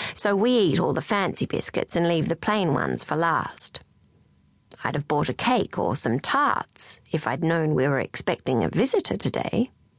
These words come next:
The boy only crinkled his nose and did not apologize for his uninvited presence. He took a biscuit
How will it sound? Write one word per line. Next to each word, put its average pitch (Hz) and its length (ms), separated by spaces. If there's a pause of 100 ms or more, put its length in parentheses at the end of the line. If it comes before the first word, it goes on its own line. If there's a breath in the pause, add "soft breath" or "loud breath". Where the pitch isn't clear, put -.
(1900 loud breath)
The 240 100
boy 302 300
only 233 300
crinkled 165 400
his 160 200
nose 143 460 (300 loud breath)
and 180 100
did 165 140
not 196 180
apologize 156 720
for 165 120
his 160 280
uninvited 156 680
presence. 151 580 (1000 loud breath)
He 254 120
took 320 200
a 214 140
biscuit - 420